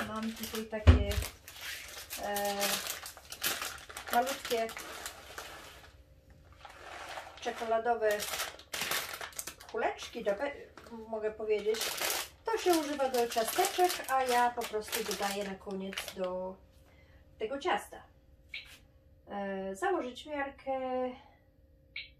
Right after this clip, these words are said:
zmiksować czekoladę. No ja już nie będę miksować, bo mam, e,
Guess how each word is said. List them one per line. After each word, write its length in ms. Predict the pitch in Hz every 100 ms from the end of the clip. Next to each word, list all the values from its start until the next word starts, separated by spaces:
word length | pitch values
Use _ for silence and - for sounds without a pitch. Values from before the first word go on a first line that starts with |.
| - - - - - -
zmiksować 680 | 233 247 294 - 254 240 240
czekoladę. 680 | 240 - 214 190 190 220 233
No 100 | 262
ja 80 |
już 120 | 247 233
nie 80 |
będę 240 | 226 214 214
miksować, 500 | 202 - 214 202 185
bo 140 | 190
mam, 340 | 185 180 180 180
e, 280 | 180 180